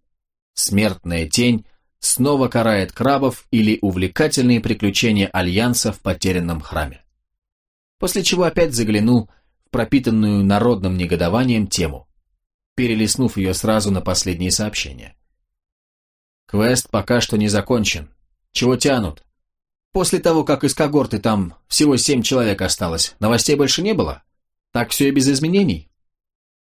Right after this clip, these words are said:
Хай, народ! Задолбался я в игре сидеть, решил к вам на минутку выскочить. Короче, новости с полей.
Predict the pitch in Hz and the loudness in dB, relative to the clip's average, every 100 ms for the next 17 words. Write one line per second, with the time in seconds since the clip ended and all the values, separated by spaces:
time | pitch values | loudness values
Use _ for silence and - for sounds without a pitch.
0 | _ _ _ - 180 131 131 139 - _ | _ _ _ -2 0 2 2 0 -2 _
1 | _ _ _ _ _ _ _ 107 156 175 | _ _ _ _ _ _ _ -2 2 4
2 | 170 196 - 113 104 104 98 87 92 82 | 4 2 0 -2 0 2 2 0 -2 -4
3 | 78 117 120 - 139 110 131 120 104 107 | -4 0 2 4 2 2 0 2 2 2
4 | 107 98 - 98 95 - - 85 - - | 2 0 0 0 0 -2 -6 -6 -10 -14
5 | _ _ - 135 156 - 135 - 123 135 | _ _ -4 2 2 2 0 0 2 2
6 | 117 123 - 113 92 73 | 2 0 -2 0 -2 -4